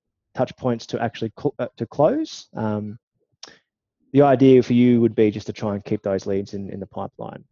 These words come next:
Um, but go-, but going back to your original, um, tourists, I mean, tourism example, yeah, you can always review your, your, your display campaigns, um, and look up the number of impressions. Um, d-,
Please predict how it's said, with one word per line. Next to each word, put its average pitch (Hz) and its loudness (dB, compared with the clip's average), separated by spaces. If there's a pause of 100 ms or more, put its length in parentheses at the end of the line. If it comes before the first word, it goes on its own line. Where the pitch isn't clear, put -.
Um, 55 -12 (320)
but 117 0
go-, 156 2 (140)
but 131 2
going 151 2
back 135 2
to - -4
your 113 4
original, 113 -2
um, 110 -12 (420)
tourists, - -4
I 110 -10
mean, 104 -10 (200)
tourism 117 2
example, 120 -2 (300)
yeah, 143 6 (520)
you 139 2
can 160 4
always 185 6
review 143 6
your, 131 6
your, 120 0
your 113 4
display 123 0
campaigns, 131 -4 (140)
um, 107 -4
and 123 -2
look 127 -2
up 117 0
the 113 -8
number 110 -2
of 104 -6
impressions. 143 -6 (220)
Um, 110 -6 (600)
d-, - -14